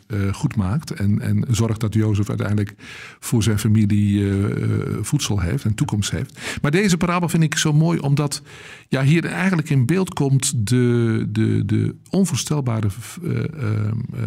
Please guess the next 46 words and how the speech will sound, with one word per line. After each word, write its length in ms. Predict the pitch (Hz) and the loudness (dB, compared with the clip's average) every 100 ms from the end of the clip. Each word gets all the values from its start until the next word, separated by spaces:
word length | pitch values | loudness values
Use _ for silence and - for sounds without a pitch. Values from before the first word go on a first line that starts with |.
| 107 | -6
ver-, 180 | - - | -6 -10
vergevingsgezindheid 920 | - 113 151 123 104 110 175 190 95 | -6 -4 0 -2 0 2 2 2 0
van 160 | - 78 | -4 -6
God, 120 | 76 | -4
de 80 | 104 | -2
barmhartigheid 480 | 110 170 - 107 101 | 0 0 -2 -6 -8
van 160 | - | -10
God. 240 | - - - - - - - - | -12 -16 -18 -20 -18 -16 -16 -4
Dus 180 | 123 - | -2 0
die, 120 | 131 | 2
die 160 | 120 | 4
zoon 200 | 104 175 | 4 4
die 140 | 185 139 | 4 4
loopt 260 | 120 104 | 2 0
weg, 400 | 107 185 202 - - - - - - | 0 0 -2 -6 -12 -20 -20 -20 -2
doet 160 | 139 | 0
alles 180 | 170 165 | 2 0
wat 120 | 143 | 0
God 200 | - 143 | 0 -2
verboden 460 | - 110 120 170 175 | -2 0 0 2 4
heeft, 300 | 160 180 170 | 4 2 0
komt 260 | - 139 120 | 0 2 4
letterlijk 300 | 190 165 120 | 4 0 0
bij 80 | 107 | 0
de 80 | 104 | 0
varkens 500 | 123 165 127 107 - | 0 0 0 0 0
terecht. 300 | - - - | -2 -4 -2
Dat 140 | 110 | 0
is 100 | 110 | 0
natuurlijk 320 | 104 110 101 | 2 0 -2
voor 220 | - 110 98 | -4 -2 0
de 80 | - | 0
eerste 340 | 135 139 139 | 0 0 2
hoorders, 480 | 110 104 92 90 - - - - _ | 2 2 0 -4 -8 -14 -20 -20 _
de 80 | 107 | 0
Joodse 320 | 113 120 110 | 2 2 2
hoorders, 240 | 104 98 | 2 2
natuurlijk 300 | - 110 104 107 | 0 0 0 -2
nog, 20 | 117 | 0
nog, 340 | 113 104 - - | 0 -2 -10 -6
eh, 300 | 113 101 90 | -2 -2 -2
spannender 480 | - 156 113 101 90 | -2 2 2 2 2
geweest 280 | 104 95 | 0 0
dan 100 | 110 | 0
voor 100 | 95 | 2
ons. 100 | 110 | 2